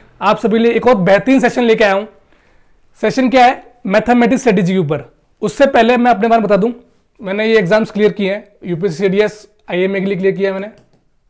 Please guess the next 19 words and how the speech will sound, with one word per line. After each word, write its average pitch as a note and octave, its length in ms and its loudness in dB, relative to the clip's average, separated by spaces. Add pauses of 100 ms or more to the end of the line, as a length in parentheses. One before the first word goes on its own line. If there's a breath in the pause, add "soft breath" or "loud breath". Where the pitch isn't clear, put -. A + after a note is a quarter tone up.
(880)
ये F#3 180 -2
एएफए F#3+ 300 0
के F3+ 80 -6
लिए G3+ 100 -2
किया G3 140 -2
था G3+ 80 -2
मैंने, G3+ 220 -8 (1200)
और F#3+ 140 -4
ये F#3+ 100 0
वाला F#3+ 160 0
भी B3+ 280 -4
एएफए F#3 280 -4
के E3+ 60 -6
लिए E3+ 120 -4
किया, D3+ 220 -10 (840)
इसका F3+ 180 -10
एसएसबी G3 260 -6
मार्च F3 280 -8
में। F#3 160 -10